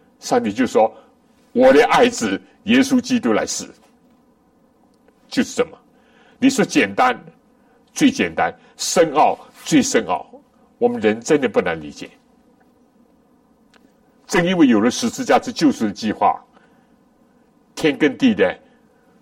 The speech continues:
鸿沟又被弥补了，天跟地的一个怎么样，隔墙又被拆毁了。各位朋友，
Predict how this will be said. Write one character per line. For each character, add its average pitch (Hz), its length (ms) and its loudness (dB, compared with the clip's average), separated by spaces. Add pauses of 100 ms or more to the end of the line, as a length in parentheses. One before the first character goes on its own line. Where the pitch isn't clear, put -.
(100)
鸿 113 300 -6
沟 131 340 0 (400)
又 120 120 2
被 95 140 -2
弥 85 200 -10
补 85 220 -10
了， 76 120 -18 (560)
天 185 220 0
跟 185 180 0
地 180 160 0
的 127 240 0 (440)
一 254 120 0
个 214 200 0 (680)
怎 95 140 0
么 92 60 -4
样， 92 200 -2
隔 214 120 4
墙 101 320 -2 (240)
又 131 120 4
被 104 140 0
拆 - 300 -2
毁 - 220 -10
了。 - 120 -20 (2000)
各 - 120 0
位 101 40 0
朋 95 200 -10
友， 73 120 -12